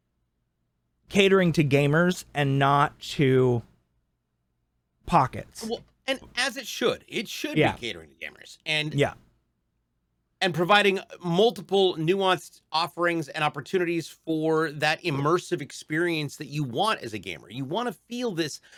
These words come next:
Speaker 2: in so many different ways, and that's gonna bring us up to our next topic, because yesterday, in a game that solidified the Buccaneers going up against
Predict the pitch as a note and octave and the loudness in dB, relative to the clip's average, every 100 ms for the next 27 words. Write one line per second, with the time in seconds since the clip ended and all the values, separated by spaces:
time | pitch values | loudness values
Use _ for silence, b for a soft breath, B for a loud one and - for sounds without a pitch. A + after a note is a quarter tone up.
0 | b G3 E3+ A#3+ B3 A#3+ F#3+ F#3+ G#3 G3+ | b -4 0 0 2 0 -2 -4 -2 -4
1 | E3 G#3+ G#3+ E3+ E3+ A3 - G#3 F3 G3 | 0 2 2 0 -2 -2 -2 -4 -2 -2
2 | G3 G3 - E3+ F3 F3 - - G#3 A3 | -2 -2 -4 -2 -2 -2 -4 0 2 4
3 | G3+ - b b b E3 F3 F#3+ G3+ F#3+ | 2 -4 b b b -2 0 2 4 4
4 | F3+ - _ _ - B2 F3+ G#3+ - - | 2 -6 _ _ -16 -2 2 2 0 0
5 | G#3 E3+ A2 - _ _ _ _ _ A2 | 4 4 2 -4 _ _ _ _ _ -14
6 | G#2+ A#2 F#3+ G3 G3 F#3+ b b - F3+ | -4 0 2 4 2 -2 b b 0 2
7 | F3 - - F#3 E3 A3+ G#3 - C#3+ F#2+ | 2 0 -2 0 4 4 4 2 0 0
8 | E2 - _ _ - A2 G3+ F#3 F#3 F3 | -4 -12 _ _ -14 -2 0 2 2 2
9 | E3 E3+ E3+ D3+ E3+ D#3 | 4 2 2 0 -4 -4